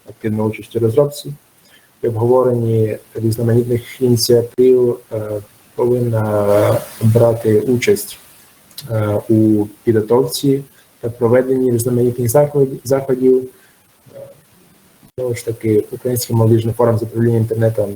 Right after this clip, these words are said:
це дуже класна штука, яка інформує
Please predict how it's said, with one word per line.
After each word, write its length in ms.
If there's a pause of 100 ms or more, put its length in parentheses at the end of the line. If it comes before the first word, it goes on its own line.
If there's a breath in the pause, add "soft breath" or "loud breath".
це 520 (180)
дуже 240
класна 300
штука, 320
яка 460
інформує 680